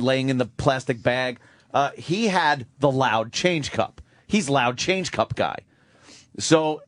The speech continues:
uh, that's how he started. Then, after I tweeted how pissed I was and everything, this motherfucker comes over to the two-foot-high wrought iron little fence around my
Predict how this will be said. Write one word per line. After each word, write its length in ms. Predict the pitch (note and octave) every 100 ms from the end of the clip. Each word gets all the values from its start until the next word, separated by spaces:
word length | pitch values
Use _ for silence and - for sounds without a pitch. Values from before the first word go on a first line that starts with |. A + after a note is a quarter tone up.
| -
uh, 340 | C3+ C3+ B2+
that's 300 | C#3+ D#3+ E3+
how 260 | E3+ D3 C3+ B2
he 160 | B2+
started. 500 | B2 - F3 D3+ F2 - _ _ _
Then, 500 | B2 G3 D4+ F#3+ D#3 - _ _ _
after 340 | F3+ A#3 C#4+ A4
I 100 | D4+
tweeted 460 | - B3+ B3+ G#3
how 160 | D#3 E3+
pissed 320 | - G#3+ -
I 80 | F3
was 180 | C3 A2+
and 80 | A2+
everything, 320 | G#2 G#2 G#2 _ _ -
this 200 | E4 -
motherfucker 800 | G4+ F#4+ F#4 - E4+ - A#3+ F2+ _ - - -
comes 240 | G#3+ A3+
over 220 | B3+ A3+
to 60 | G3+
the 100 | D#3+
two-foot-high 960 | - - C4 - A#3 - - F#3 F3
wrought 380 | D#3+ B2+ D#3+ G3+ -
iron 440 | D#3+ E3 D#3 C#3
little 180 | C3+ D#3+
fence 480 | D#3 - B2+ - -
around 300 | B2 A#2 A#2+
my 220 | A2 G2+